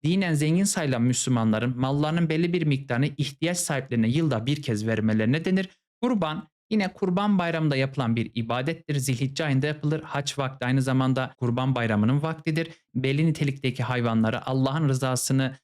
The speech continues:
kazanmak için belli usullerde kesmeye ne denir? Kurban denir. Fitre, fitre yine Ramazan ayında verilen vacip bir sadakaydı. Yine bir zamanı ve şekli vardır. Belirli vakti olmayan ibadetlere bakalım. Dua.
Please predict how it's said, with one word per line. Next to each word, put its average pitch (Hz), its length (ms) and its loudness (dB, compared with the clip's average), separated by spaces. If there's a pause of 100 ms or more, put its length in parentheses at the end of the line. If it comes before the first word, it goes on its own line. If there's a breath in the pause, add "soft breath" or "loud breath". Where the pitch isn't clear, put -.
(140)
kazanmak 135 500 0
için 135 220 0
belli 139 220 2
usullerde 120 540 0
kesmeye 117 480 0
ne 147 120 0
denir? 156 200 0
Kurban 117 520 -4
denir. 165 240 -2 (320 soft breath)
Fitre, 180 380 -2 (380)
fitre 233 260 -4
yine 196 220 2
Ramazan 180 400 0
ayında 127 460 0
verilen 131 380 0
vacip 117 400 -4
bir 175 60 -2
sadakaydı. 170 760 -4 (220 loud breath)
Yine 156 200 0
bir 170 100 0
zamanı 139 540 0
ve 104 100 0
şekli 170 560 -2 (120)
vardır. 135 460 -6 (400)
Belirli 226 480 0
vakti 214 300 -2
olmayan 190 440 2
ibadetlere 135 680 -2
bakalım. 107 400 -4
Dua. 180 340 0